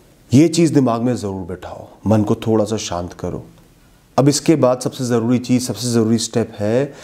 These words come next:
अपनी बोतल के ढक्कन को टाइट बंद करना है। कोई गुंजाइश नहीं छोड़नी है कि उसमें कोई लीकेज हो जाए।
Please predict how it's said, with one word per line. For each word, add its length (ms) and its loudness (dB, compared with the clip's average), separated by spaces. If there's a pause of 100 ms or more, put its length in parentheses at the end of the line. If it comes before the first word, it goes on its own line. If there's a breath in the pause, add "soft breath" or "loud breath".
(260 loud breath)
अपनी 360 2
बोतल 500 -4
के 180 -4
ढक्कन 460 -6
को 140 0 (300)
टाइट 260 2
बंद 260 0
करना 340 -18
है। 160 -20 (1080 soft breath)
कोई 140 6
गुंजाइश 640 2
नहीं 140 0
छोड़नी 420 0
है 120 2
कि 120 0
उसमें 240 0
कोई 140 0
लीकेज 440 -2
हो 100 -4
जाए। 380 -6